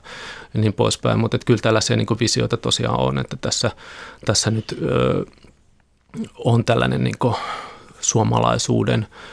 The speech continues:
tuhoa ennakoiva aika ja maahanmuuttajat on se syyllinen, joka tässä tuhoutuu, ja sen lisäksi vielä suomalainen poliittinen eliitti lähtien vaikka pääministeri Sipilästä on,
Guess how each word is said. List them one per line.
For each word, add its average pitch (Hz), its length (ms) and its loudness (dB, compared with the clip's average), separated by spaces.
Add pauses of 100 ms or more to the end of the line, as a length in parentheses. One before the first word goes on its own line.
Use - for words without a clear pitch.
(300)
tuhoa 113 380 2
ennakoiva 113 500 0
aika 120 420 2
ja 139 100 2
maahanmuuttajat 120 680 -2
on 123 80 0
se 120 100 0
syyllinen, 117 440 0
joka - 160 -4
tässä - 300 -2
tuhoutuu, 117 460 4
ja 117 80 4
sen 110 160 0
lisäksi 117 340 -2
vielä 120 200 2 (440)
suomalainen 113 520 2
poliittinen 113 440 2
eliitti 117 760 2 (180)
lähtien 113 440 0
vaikka 110 240 -2
pääministeri 117 640 0
Sipilästä 120 680 0
on, 127 200 0